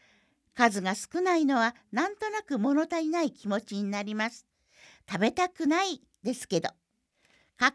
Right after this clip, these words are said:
こは。師走には市も走り回るほど忙しいという由来がありますよね。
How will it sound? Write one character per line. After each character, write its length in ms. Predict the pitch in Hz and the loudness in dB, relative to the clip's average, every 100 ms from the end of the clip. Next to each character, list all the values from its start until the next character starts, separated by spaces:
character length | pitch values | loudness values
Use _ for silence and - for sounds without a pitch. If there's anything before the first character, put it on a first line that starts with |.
| _ | _
こ 140 | - 175 | -4 -2
は。 240 | - 302 _ _ _ _ _ _ _ _ _ _ _ _ - - - | -4 -10 _ _ _ _ _ _ _ _ _ _ _ _ -20 -20 -14
師 220 | - 302 | 0 4
走 300 | 370 370 370 | 4 2 0
に 160 | 330 | 2
は 180 | 233 208 - - | 2 0 -4 -16
市 220 | - 415 | -8 2
も 140 | 370 | 2
走 280 | 269 247 392 | 2 -2 -4
り 80 | 440 427 | -8 -6
回 200 | 440 381 | -4 -4
る 60 | |
ほ 140 | 254 254 | -4 -4
ど 100 | 185 | -4
忙 380 | 180 294 311 320 | -4 -4 -4 -4
し 220 | - 254 | -6 -8
い 60 | |
と 120 | - 190 | -6 -4
い 180 | 185 | -4
う 40 | 190 | -2
由 180 | 190 202 | 0 0
来 180 | 277 | 0
が 140 | 262 247 | 0 0
あ 60 | |
り 100 | 233 | 0
ま 140 | 240 262 | -2 -4
す 160 | - | -6
よ 160 | 151 151 | -6 -6
ね。 200 | 190 | -6